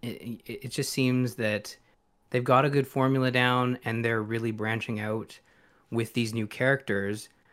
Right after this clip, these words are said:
but kinda connecting them all to characters we love. Like, you have Hawkeye and Hulk and, um, pretty much all, like, Loki, all of those announcements, they're all kind of, like, heading in a new direction, but still keeping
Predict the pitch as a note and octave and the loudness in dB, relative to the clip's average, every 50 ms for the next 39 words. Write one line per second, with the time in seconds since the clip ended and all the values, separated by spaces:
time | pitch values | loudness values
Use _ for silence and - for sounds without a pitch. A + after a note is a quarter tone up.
0 | _ _ _ - - - - - D#3 F3+ G3+ F#3+ - - E3+ D#3 D3 D3+ - - | _ _ _ -8 -8 -6 -4 -2 0 0 0 0 0 -2 0 0 0 -2 -2 -2
1 | C#3+ C3 C3 B2+ B2 A#2 A2+ A#2+ B2 A#2+ A#2+ A#2+ A#2+ - - A#2 A2 G#2+ G#2 G#2 | 0 2 2 4 2 2 2 2 2 2 2 0 -2 -6 -6 -4 -2 -2 -2 -4
2 | G#2 - _ _ - A#2+ A2 A2 G#2+ - G2 G2 G2+ G2 F#2+ G2+ G2 G2 G2 F#2 | -6 -8 _ _ 0 0 0 0 0 -6 -12 -12 -10 -8 -6 -6 -6 -6 -6 -8
3 | G#2 G2 G2+ - - F#2+ F#2 F#2 G#2+ A2 - - _ _ - - A2 G2+ G2+ - | -10 -14 -14 -14 -14 -14 -14 -14 -14 -18 -20 -20 _ _ -2 0 2 2 2 0
4 | - G#2 G2+ G2+ G2 F#2+ F#2+ G2 - - A2 G2+ G#2 G#2 G2+ - _ - - - | -2 -2 -2 -4 -6 -8 -10 -12 -4 -2 0 0 0 -2 -4 -8 _ -20 -20 -20
5 | _ - - - - - - _ _ - G#2+ G2+ G2 G2 G2 F#2+ F#2+ F#2+ F#2+ F#2+ | _ -20 -20 -20 -20 -20 -20 _ _ -8 -6 -4 -4 -4 -4 -6 -6 -6 -6 -8
6 | F#2 G#2 - - - _ _ _ _ _ _ - - G2 F#2 F#2 F2+ F#2 G2 G2 | -10 -12 -14 -18 -20 _ _ _ _ _ _ -14 -10 -10 -10 -10 -10 -10 -12 -12
7 | F2+ F2+ E2 - - _ _ _ _ _ _ - - C3+ C3+ C3+ B2+ - - - | -12 -14 -14 -16 -20 _ _ _ _ _ _ -6 -4 -2 -2 -2 -4 -8 -10 -6
8 | - A2+ C#3+ C#3 A#2 G2 G#2+ - G2+ G2+ A2 A2+ A2 - B2 A#2+ A#2 A#2 A2+ A2+ | -2 0 0 0 0 -2 -4 -4 -4 -2 -2 -2 -2 -4 -4 -2 -2 -2 -4 -6
9 | A2 - - - B2+ D3 D#3+ D3+ C#3+ C#3 B2+ A#2+ A#2+ A2+ G#2 A2 A2+ A2+ - - | -8 -10 -4 -2 0 2 2 2 2 0 0 0 -2 -2 -2 -2 -4 -4 -4 -6
10 | A2 G2+ G2+ - - G#2+ G#2 G2+ G#2+ A2+ B2 A#2+ - - C3 C3 B2+ A#2 A2 G2+ | -6 -6 -6 -6 -4 -4 -4 -2 -2 -2 -4 -4 -6 -6 -4 -4 -2 -2 -2 -4
11 | G2 - - _ _ _ _ _ _ - - - D3 D#3 E3 D#3+ D3+ D3 C#3+ C#3 | -4 -6 -12 _ _ _ _ _ _ -18 -8 -2 0 2 2 2 2 2 2 2
12 | C#3 C#3 B2+ B2+ A2+ A2+ A2+ A#2 - - D#3 D3 D3 D3 D3+ D3+ D3+ B2+ A#2+ A#2 | 2 2 2 0 0 0 0 0 -2 -4 -4 -4 -4 -4 -6 -6 -8 -4 -4 -4
13 | - - - - - - C3+ B2+ B2+ B2 - - - B2 A2 - B2 A#2 A#2 A#2 | -4 -4 -8 -12 -6 -2 0 0 0 -2 -4 -6 -8 -6 -4 -4 -2 -2 -2 -2
14 | A2 A2 G#2+ | -2 -4 -6